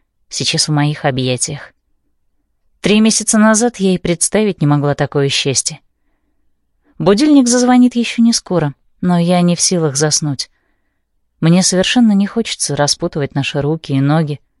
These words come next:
но природа зовёт. А главное, я жажду кофе. Саймон отвёз меня в колледж после праздников с целым фунтом утреннего мокко,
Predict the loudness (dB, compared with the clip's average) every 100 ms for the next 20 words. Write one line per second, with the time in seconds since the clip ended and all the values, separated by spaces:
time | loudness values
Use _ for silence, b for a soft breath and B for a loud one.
0 | _ _ _ -6 -2 -2 0 0 0 -2
1 | -2 -2 -2 -8 -14 _ _ _ _ _
2 | _ _ -6 -2 0 0 2 0 -2 -8
3 | _ _ _ _ -4 0 2 2 0 -2
4 | -6 -8 -10 -14 _ _ _ _ _ _
5 | _ _ _ _ _ _ 0 2 4 4
6 | 4 2 0 2 0 0 -2 -2 0 0
7 | -4 -4 -4 -2 0 2 2 -2 -6 -10
8 | b b -10 -8 0 2 4 2 0 0
9 | 2 2 2 0 0 -2 -2 0 0 2
10 | 0 2 0 -2 -8 -14